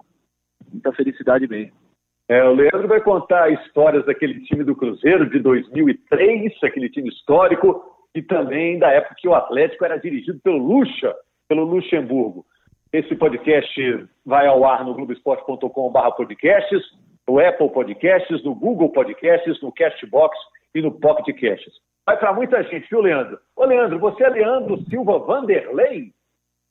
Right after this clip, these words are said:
Speaker 1: Isso,
Speaker 2: Vanderlei
Speaker 1: Vanderlei.
Speaker 2: te persegue, né?
Speaker 1: É, Vanderlei com W no começo e Y no final, hein?
Speaker 2: Onde você, o Vanderlei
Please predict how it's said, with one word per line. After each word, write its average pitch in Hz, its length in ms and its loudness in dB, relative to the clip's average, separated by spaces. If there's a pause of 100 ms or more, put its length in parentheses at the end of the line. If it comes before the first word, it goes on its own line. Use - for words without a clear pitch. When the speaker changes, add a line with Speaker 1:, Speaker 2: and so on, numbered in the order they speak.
Speaker 1:
Isso, 156 440 4
Speaker 2:
Vanderlei 202 380 2
Speaker 1:
Vanderlei. 143 320 2
Speaker 2:
te - 40 -12
persegue, 214 640 0
né? 220 200 -10 (360)
Speaker 1:
É, 120 340 0
Vanderlei 151 640 0
com 165 280 -2
W 175 320 0
no 175 80 -4
começo - 440 -2 (120)
e 208 60 -8
Y 220 300 -8
no 226 100 -2
final, 170 480 0
hein? 147 100 -10 (920)
Speaker 2:
Onde 226 500 2
você, 233 380 2
o 196 80 4
Vanderlei 196 580 4